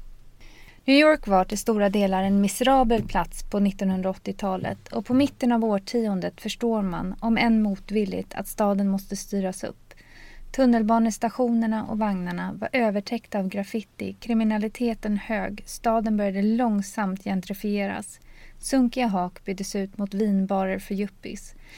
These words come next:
Hyrorna höjdes och det här skapade svåra tider för familjer med låg inkomst. Discoeran tonades ut och musikstilar som punk och rap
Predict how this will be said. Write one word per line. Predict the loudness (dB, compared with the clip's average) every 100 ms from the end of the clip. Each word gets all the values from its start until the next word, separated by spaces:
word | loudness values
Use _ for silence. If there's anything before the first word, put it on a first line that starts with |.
| -20 _
Hyrorna | 2 4 4 2
höjdes | 2 0 0 -4 -8 -8 -8
och | -2
det |
här | 0 0
skapade | -2 -2 -2 -4 -4 -4
svåra | -6 -2 0 2 0
tider | -2 -6 -4
för | -8 -6
familjer | 0 0 0 0 -2
med | -2
låg | -4 -4
inkomst. | -4 -6 -6 -10 -10 -10 -16 -20 -20 -20 -20 -20 -20 -20 -18 -16 -2
Discoeran | -2 -2 -2 0 2 4 2 2
tonades | 2 2 0 -4
ut | -8 -10 -12 -8
och | 0
musikstilar | 0 0 -4 -4 -4 -2 0 -2
som | -2 -2 -2
punk | -2 -2 -2 -4 -4
och | -2
rap | 0 -2